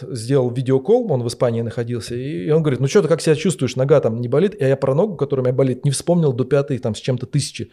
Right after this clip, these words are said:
То есть ты уже находишься там, и он меня спрашивает, типа, "Сдай анализ, потом посмотрим, как ты себя разрушил. Ну, типа, ты же долго это делаешь, вот". И я сдал анализ,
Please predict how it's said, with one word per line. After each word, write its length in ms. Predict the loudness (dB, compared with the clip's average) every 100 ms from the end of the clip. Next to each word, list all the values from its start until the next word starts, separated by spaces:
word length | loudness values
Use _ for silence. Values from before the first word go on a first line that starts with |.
| -18 -10
То 60 | -8
есть 100 | -6 -10 -6
ты 100 | 0
уже 260 | 2 2 2
находишься 440 | 0 -2 -4 -6 -4
там, 200 | -2 2
и 40 |
он 80 | 2
меня 80 | 2
спрашивает, 520 | 2 0 2 -4 -6 -14 -20 -10
типа, 200 | -4 0
"Сдай 200 | 4 4
анализ, 300 | 6 6 4
потом 280 | 4 2 4
посмотрим, 380 | 2 2 2 2
как 120 | 0
ты 60 | -4
себя 220 | -2 2
разрушил. 480 | 4 4 2 2 0
Ну, 80 | -2
типа, 240 | -4 -8
ты 160 | -8 -8
же 120 | -2
долго 260 | 2 2 0
это 140 | -2
делаешь, 400 | -2 -2 -2 -6
вот". 260 | -2 -2 -2 -14 -20 _
И 80 | 2
я 100 | 4
сдал 280 | 6 4 4
анализ, 400 | 2 2 0